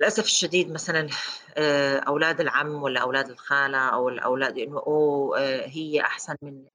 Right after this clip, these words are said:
بنت أخويا، أشطر من بنت، من بنتي، أو بنت أخويا، آه،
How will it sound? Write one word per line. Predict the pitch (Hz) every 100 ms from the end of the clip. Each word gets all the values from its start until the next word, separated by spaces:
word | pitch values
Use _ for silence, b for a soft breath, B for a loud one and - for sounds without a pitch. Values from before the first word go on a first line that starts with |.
| 170
بنت | 160
أخويا، | - - 175 156 -
أشطر | - - 147
من | 131 131
بنت، | 151 143 -
من | 139 143
بنتي، | 156 - 135 -
أو | 123 131 127 127 B B B -
بنت | 139 165 160
أخويا، | - - 170 165 151 143 - 135
آه، | 131 127